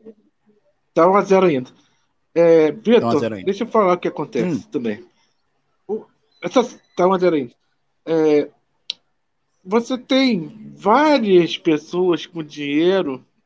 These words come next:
Speaker 1: que ajudam o Vasco, mas são sempre as mesmas pessoas. São, você tem, por exemplo, aí, você que é carioca, Vitor, você conhe-, você lembra da Sendas, né?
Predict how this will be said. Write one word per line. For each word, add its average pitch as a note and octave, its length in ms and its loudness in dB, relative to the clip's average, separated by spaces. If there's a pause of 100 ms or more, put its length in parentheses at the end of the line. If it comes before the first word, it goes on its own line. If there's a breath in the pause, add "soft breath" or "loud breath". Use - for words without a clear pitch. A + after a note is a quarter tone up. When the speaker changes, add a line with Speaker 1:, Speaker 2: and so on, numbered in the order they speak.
(280)
Speaker 1:
que D3+ 360 2 (260)
ajudam D3+ 420 -8
o D3 40 -8
Vasco, F#3 380 0
mas G3+ 140 0
são A3 180 2
sempre G#3+ 460 -6
as E3 40 -6
mesmas F#3 240 0
pessoas. F3+ 720 -4 (120)
São, G3 180 2
você - 1600 -10
tem, D#3 200 -2
por D3 180 2
exemplo, C#3+ 480 4
aí, B2+ 300 0 (640)
você C3+ 300 -10
que C#3+ 200 2
é C3+ 80 4
carioca, C#3+ 680 0 (460)
Vitor, B2 260 -6
você C#3 140 -6
conhe-, D3 280 2 (360 loud breath)
você D#3+ 220 2
lembra D#3 280 4
da F#3 140 4
Sendas, D3 460 0
né? C#3+ 240 -2